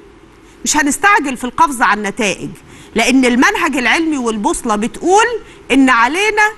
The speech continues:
إن إحنا نكون مفتحين قوي علشان نشوف كويس ونرصد النتائج معاً. طيب،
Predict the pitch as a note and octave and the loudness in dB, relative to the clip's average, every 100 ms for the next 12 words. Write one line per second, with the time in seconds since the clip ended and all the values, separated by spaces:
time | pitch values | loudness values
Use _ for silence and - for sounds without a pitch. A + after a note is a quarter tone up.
0 | - B3 C#4 F4+ - A#3+ D#3+ D#3+ - - | -6 0 2 2 0 -2 -2 -4 -16 -20
1 | - - A3 C4+ - G4 G4+ D4+ A3+ - | -20 -2 2 4 4 4 4 4 0 0
2 | - - - - F#4+ F4 - D#4+ F#4+ - | -2 -2 -4 0 0 0 -2 -4 -4 -10
3 | - - G3 A3+ - B3 A#3 - G4+ - | -18 -6 -4 -2 -2 -2 -2 0 0 0
4 | - F4 G4 A#4+ - - - - - G3+ | 0 0 2 0 -4 -8 -16 -16 -2 0
5 | G#3 A#3 E4+ - D#4+ A#3+ A3 G#3 D#4 F4+ | 2 2 0 -2 -2 0 -2 -2 0 0
6 | G4+ C4+ B3 F3+ D3+ F3+ E3 - - - | 0 0 2 2 0 -6 -12 -20 -20 -6
7 | - G3+ | -2 -2